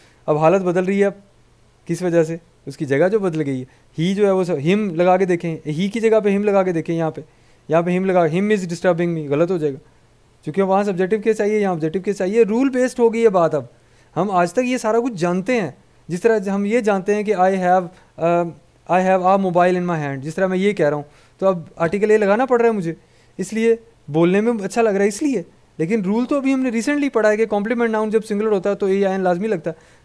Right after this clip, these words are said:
तो इसी वजह से हमारे पास रिसेंट पेपर में भी जो एक एमसीक्यू था ऐसा ही, जो, अ, मुझे भूल गया, लेकिन आ, वो जो, अ, स्ट्रिंग से रिलेटेड था शायद, बहरहाल वो, अ, आपको तो याद ही होना माशाल्लाह, इतने ज़हीन बच्चे बैठे।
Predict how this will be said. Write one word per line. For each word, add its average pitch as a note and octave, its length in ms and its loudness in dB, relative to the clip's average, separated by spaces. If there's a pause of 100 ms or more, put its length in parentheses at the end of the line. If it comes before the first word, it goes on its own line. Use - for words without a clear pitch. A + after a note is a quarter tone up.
(120)
तो D#3 140 -8
इसी E3+ 240 -8
वजह D#3+ 240 2
से D#3 340 -4 (420)
हमारे D#3 200 0
पास D#3+ 180 -2
रिसेंट D#3+ 320 -2
पेपर D#3+ 260 -2
में F3+ 160 -4
भी F3 120 -4
जो D#3 280 -2
एक C#3+ 220 -8
एमसीक्यू D3 420 -8
था D3 160 -4
ऐसा C3+ 140 -8
ही, D#3+ 120 -8 (560)
जो, D3 380 -2 (140)
अ, C3 40 -18
मुझे C3+ 420 -8
भूल C3+ 220 -8
गया, D3+ 220 0 (540)
लेकिन C#3 400 -10
आ, C#3 260 -4 (800)
वो C3 120 -12
जो, C#3 220 -8
अ, C3 40 -14 (380)
स्ट्रिंग C3+ 520 -8
से B3+ 140 -6
रिलेटेड F#3+ 380 -8
था F#3+ 80 -2
शायद, D3 280 -6 (300)
बहरहाल G#3+ 220 2
वो, G#3+ 180 0
अ, C#3+ 440 -10
आपको D#3+ 200 -4
तो F3 120 -4
याद D3+ 240 0
ही F3 60 -4
होना D3 180 -6
माशाल्लाह, C#3+ 280 -8
इतने C#3+ 200 -8
ज़हीन C3+ 240 -6
बच्चे C3+ 200 -8
बैठे। C#3 240 -8